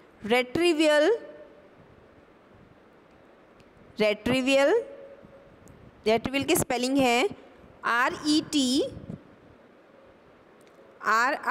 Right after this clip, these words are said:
आई ई वी ए L, retrieval of drug is difficult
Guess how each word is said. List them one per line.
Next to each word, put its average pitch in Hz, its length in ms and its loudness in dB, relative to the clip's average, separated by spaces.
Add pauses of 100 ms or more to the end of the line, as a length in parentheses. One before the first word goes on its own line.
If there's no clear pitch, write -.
आई 233 280 0 (2750)
ई 302 260 0
वी 269 440 -2
ए 233 160 4 (240)
L, 208 260 2 (2000)
retrieval 269 680 2 (3000)
of 269 340 0 (160)
drug 240 320 0 (2750)
is 262 260 2
difficult 277 800 0